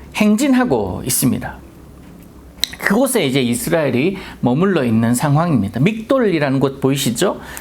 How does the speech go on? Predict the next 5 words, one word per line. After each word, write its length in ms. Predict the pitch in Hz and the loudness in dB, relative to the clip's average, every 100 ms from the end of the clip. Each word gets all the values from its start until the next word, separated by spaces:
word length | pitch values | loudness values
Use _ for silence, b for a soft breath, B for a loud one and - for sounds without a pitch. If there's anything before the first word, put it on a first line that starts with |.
| B | B
믹돌이란 840 | 196 196 240 240 139 180 185 - B B B - | -2 0 -2 0 0 0 -2 -4 B B B -2
애굽의 460 | 180 202 269 247 214 | 0 2 2 2 0
국경 460 | 214 196 311 311 294 | -2 0 0 0 0
수비대가 880 | - 185 160 190 127 113 123 101 - B B B - | 0 0 2 2 0 0 -2 -4 -10 B B B 0
애굽을 1500 | 196 196 254 240 220 - - - 240 269 165 104 - - | 0 2 0 0 -4 -14 -20 -4 0 2 2 0 -2 -2